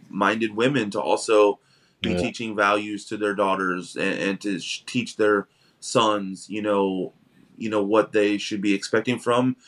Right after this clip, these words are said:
Speaker 1: their future wife. I mean, I think that's not something that gets talked a lot about, but, you
Speaker 2: Yeah.
Speaker 1: know, I mean, I could only hope that my boys would select a future spouse that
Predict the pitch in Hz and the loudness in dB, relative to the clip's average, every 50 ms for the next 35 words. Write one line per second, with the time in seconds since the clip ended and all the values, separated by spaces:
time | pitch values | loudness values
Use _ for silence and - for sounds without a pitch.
0 | - _ _ - 131 131 131 147 139 - 147 135 110 117 147 156 107 - 98 95 | -20 _ _ 0 0 2 2 0 0 0 -2 -2 0 2 0 0 0 -2 -4 -4
1 | 101 98 104 104 - 113 107 92 107 104 104 - - 123 110 101 - 123 113 104 | -2 -2 -2 -2 -2 -4 -4 0 0 0 0 0 -2 -2 -2 -2 -2 -6 -8 -8
2 | 110 101 95 92 98 104 - - - 110 120 - 117 107 98 92 87 85 87 90 | -6 -8 -8 -6 -6 -8 -8 -2 0 0 0 0 0 0 2 2 2 2 2 0
3 | 104 123 - - 98 85 - _ _ _ _ _ _ _ _ _ - 95 95 92 | 0 0 0 0 0 0 0 _ _ _ _ _ _ _ _ _ -2 2 2 4
4 | 98 98 98 95 98 - - - 101 104 101 - - - 120 131 131 127 76 80 | 4 4 0 0 -4 -6 -6 -6 -6 -4 -6 -6 -2 -2 -2 0 -2 -4 -4 -4
5 | 117 117 113 98 87 - 131 151 165 139 - - - 107 113 107 - - 101 104 | -4 -4 -6 -8 -6 0 2 4 4 4 2 0 -2 -2 0 0 0 -2 -4 -4
6 | 104 107 113 117 113 107 113 135 147 120 107 101 101 107 107 - - - _ _ | -2 -2 -2 -2 -2 -2 -2 0 0 0 0 0 -2 -4 -6 -8 -14 -16 _ _
7 | _ _ _ _ _ _ - - 110 120 120 120 113 113 110 110 107 101 104 104 | _ _ _ _ _ _ -12 -4 2 6 6 8 8 8 8 6 6 4 2 -2
8 | 101 _ _ _ _ _ _ _ _ _ _ _ _ _ _ _ _ _ _ _ | -2 _ _ _ _ _ _ _ _ _ _ _ _ _ _ _ _ _ _ _
9 | _ _ - - - - 127 110 113 127 127 127 - - 110 110 107 - - 123 | _ _ -16 -12 -4 -2 -2 2 4 2 2 2 0 -2 -2 -2 -2 -2 -2 -2
10 | 127 127 - 117 104 98 - - - 110 127 139 123 110 107 104 - - 110 110 | -2 -2 -2 -4 -6 -6 -8 -6 -2 0 2 2 2 0 -2 -6 -10 -6 -2 0
11 | 110 110 110 107 - | 2 2 2 0 -2